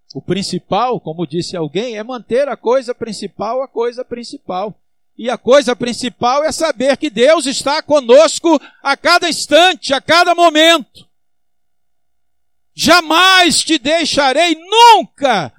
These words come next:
te abandonarei." Louvado seja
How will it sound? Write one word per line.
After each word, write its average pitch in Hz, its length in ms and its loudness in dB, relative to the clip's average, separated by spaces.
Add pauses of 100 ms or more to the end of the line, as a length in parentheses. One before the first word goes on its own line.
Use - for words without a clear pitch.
(200)
te 285 280 -2
abandonarei." 220 1300 -6 (2750)
Louvado 180 480 -4
seja 160 640 -4